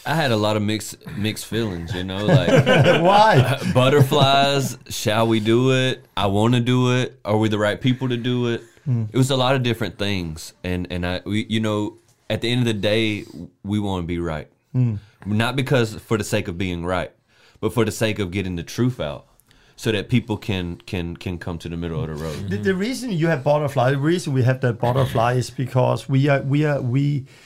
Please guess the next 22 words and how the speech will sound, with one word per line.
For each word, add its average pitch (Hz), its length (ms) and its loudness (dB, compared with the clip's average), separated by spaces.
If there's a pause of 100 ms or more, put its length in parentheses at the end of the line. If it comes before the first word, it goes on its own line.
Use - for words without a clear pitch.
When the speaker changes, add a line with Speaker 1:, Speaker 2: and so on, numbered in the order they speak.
(880)
Speaker 2:
there's 165 260 4
things 202 420 0
we 143 180 4
are 143 60 2
going 151 240 2
to 147 120 -2
talk 156 300 2
about 127 420 4
we 131 120 4
haven't 151 360 2
talked 151 280 0
about 123 360 2
in 127 80 2
the 120 80 2
public 127 400 0
before. 117 440 2
I 117 120 4
often 165 340 2
say 156 220 0
it 143 40 0
like 135 200 0
that. 123 180 2